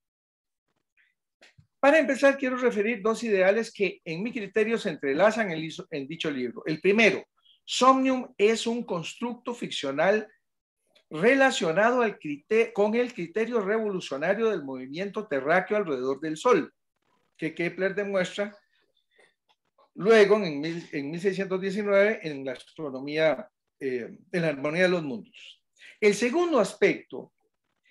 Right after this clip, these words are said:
es que dicho libro es el primer escrito que puede considerarse, ya lo dije, propiamente como literatura de ciencia ficción. ¿Y qué es lo que llamamos ciencia ficción en este sentido? Ah,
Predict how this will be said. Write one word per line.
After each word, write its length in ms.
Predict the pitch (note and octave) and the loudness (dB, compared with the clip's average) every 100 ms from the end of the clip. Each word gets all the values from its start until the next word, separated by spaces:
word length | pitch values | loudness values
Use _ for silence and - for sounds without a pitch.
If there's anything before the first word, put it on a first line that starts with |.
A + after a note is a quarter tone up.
| _ | _
es 140 | A3 A3+ | -2 0
que 100 | A#3 | 0
dicho 240 | C4+ C#4 B3 | 0 0 -2
libro 340 | A3+ A3 G#3 | -2 2 2
es 160 | G#3 G#3+ | 2 0
el 140 | F#3+ | -6
primer 420 | C#3 C#3 E3+ C4 | -6 -6 -2 -2
escrito 480 | C#4+ - G3+ G#3 A3 | -2 -6 -8 -6 -6
que 120 | D#3+ | -8
puede 280 | - F#3+ G#3 | -4 -2 -2
considerarse, 960 | E3 C#3+ C3+ A#2+ B2 D3 D#3+ E3 A3+ - | -4 -10 -12 -10 0 2 2 0 -6 -8
ya 160 | C3+ B2 | -8 -6
lo 160 | C#3+ F#3 | -4 -4
dije, 560 | G#3 F3 D#3+ F#3+ G#3+ _ _ _ _ _ _ | -4 -4 -4 -4 -6 _ _ _ _ _ _
propiamente 1040 | F#3+ G3+ A#3+ B3+ B3 G3+ F3+ G3+ A3 A#3+ | 4 6 6 2 0 0 0 -2 -4 -8
como 220 | A#3+ F3 C#3+ | -8 -8 -8
literatura 840 | B2+ A#2+ C#3 A#2+ - D3 F3+ F3+ | -10 -10 -6 -6 -4 0 2 2
de 80 | C#3 | 2
ciencia 420 | - C3 B2 C3+ | -4 -6 -6 -10
ficción. 520 | - A2+ - C#3+ G2 - - | -10 -14 -6 -6 -6 -14 -6
¿Y 100 | G#3+ | -2
qué 80 | G#3 | 4
es 80 | E4 | 4
lo 100 | E4+ | 6
que 100 | D4 | 4
llamamos 360 | C#4 C#4+ C4+ | 6 4 2
ciencia 260 | C4 C4 B3+ | -2 -4 -4
ficción 480 | C4 G#3+ A3+ E3 A#2+ | -6 -4 -2 -2 -2
en 80 | D3 | -8
este 200 | E3 A3 | -6 -4
sentido? 500 | A3+ A3 G#3+ B2+ - _ _ _ _ _ _ _ _ _ _ _ _ _ _ _ _ _ _ | -4 -4 -2 -2 -4 _ _ _ _ _ _ _ _ _ _ _ _ _ _ _ _ _ _
Ah, 220 | - G#3 | 2 6